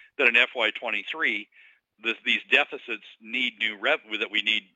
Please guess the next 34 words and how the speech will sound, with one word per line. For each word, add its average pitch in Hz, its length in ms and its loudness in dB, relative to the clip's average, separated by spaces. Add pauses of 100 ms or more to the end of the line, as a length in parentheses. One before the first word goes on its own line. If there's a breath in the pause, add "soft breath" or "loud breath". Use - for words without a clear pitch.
new 120 160 0
revenues, 110 560 0 (560 loud breath)
and, 135 420 6 (580)
and 139 320 2
even 165 320 -2
the 143 120 2
administration 147 760 -2
admits 110 340 -2
that 117 100 -10
it 107 120 -8
takes 113 240 -4
a 104 40 -6
year 147 320 2
to 143 160 -4
set 131 160 -2
those 107 240 -2
up, 165 280 2 (560 soft breath)
uh, 131 180 4 (240)
yet 180 180 6
he's 165 220 -12
not 165 220 -2
proposing 165 500 -8
what 143 160 -8
they 160 100 -6
would 160 220 -8
be. - 320 -12 (420 soft breath)
Um, 123 440 4 (120)
and, 135 280 6 (360)
and 120 200 -4 (920 loud breath)
you 160 80 4
know, 143 100 6
the 131 60 2
governor 196 300 4
can 127 180 -10